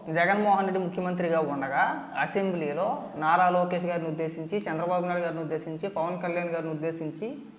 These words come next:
పవన్ కళ్యాణ్ గారి కుటుంబ సభ్యులను ఉద్దేశించి వైసీపీ నాయకులు,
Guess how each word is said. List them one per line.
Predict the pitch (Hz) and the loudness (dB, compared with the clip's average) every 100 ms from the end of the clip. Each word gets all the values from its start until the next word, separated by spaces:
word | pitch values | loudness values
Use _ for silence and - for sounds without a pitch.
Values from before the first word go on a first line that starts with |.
| - - - - | -20 -20 -20 -6
పవన్ | 151 180 185 | -2 0 2
కళ్యాణ్ | 180 175 | 2 2
గారి | 175 175 | 2 0
కుటుంబ | 175 175 202 | 0 0 0
సభ్యులను | 196 170 170 170 | 0 0 0 -2
ఉద్దేశించి | 160 165 165 165 165 | -2 -2 -4 -4 -2
వైసీపీ | 190 175 175 190 190 | 0 0 0 -2 -2
నాయకులు, | 175 165 165 160 160 196 | 0 0 0 -2 -4 -4